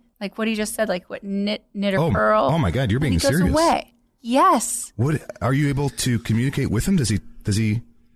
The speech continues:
Speaker 1: Some-
Speaker 2: respond to you?
Speaker 1: Yeah, sometimes he's a little more lucid than other times, and sometimes he's real Jacob Marley about it and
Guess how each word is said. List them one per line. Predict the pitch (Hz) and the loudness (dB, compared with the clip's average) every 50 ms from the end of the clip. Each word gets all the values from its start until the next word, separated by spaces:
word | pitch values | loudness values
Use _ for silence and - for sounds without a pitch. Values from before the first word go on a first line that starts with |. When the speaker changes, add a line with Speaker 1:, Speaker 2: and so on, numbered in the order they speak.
| _ _ | _ _
Speaker 1:
Some- | _ - - - - - | _ -12 -6 -4 -2 0
Speaker 2:
respond | 277 311 294 - 104 113 156 196 - | 0 0 0 0 0 2 2 2 2
to | - 240 | 2 2
you? | 269 294 285 - - | 2 2 2 0 -4
Speaker 1:
Yeah, | 208 196 247 339 453 539 302 | -6 0 2 4 4 4 2
sometimes | 254 - - 285 285 359 403 - - 381 392 415 403 - | 2 0 0 2 2 2 2 2 2 2 2 2 2 0
he's | - 311 302 269 - - - - | 0 2 2 0 0 -4 -4 0
a | 220 | 2
little | 220 220 233 220 214 254 | 4 4 4 4 4 6
more | 269 294 311 320 | 6 6 6 6
lucid | 311 254 220 220 226 - - 320 302 | 4 2 0 0 0 0 -2 -2 -2
than | - 339 302 | 0 2 2
other | 214 170 170 175 | 2 2 2 0
times, | - - 190 175 175 196 240 294 311 - | -2 -4 -6 -4 -2 0 2 0 0 0
and | 277 277 - | -2 -4 -2
sometimes | - 302 302 - 339 349 349 330 | 2 2 2 4 4 4 4 4
he's | 311 277 247 | 4 4 2
real | 226 220 202 196 214 226 240 247 254 262 262 262 262 269 262 | 0 -4 -4 0 2 4 4 4 6 4 4 4 4 4 2
Jacob | 233 - - 254 247 254 240 | 0 0 -2 0 2 2 4
Marley | 233 214 208 190 180 170 | 4 4 4 2 2 0
about | 151 170 160 165 160 160 | 0 2 2 2 2 2
it | - - - - | 0 -2 -4 -8
and | - - 185 180 185 175 - | -10 -8 -6 -6 -6 -8 -10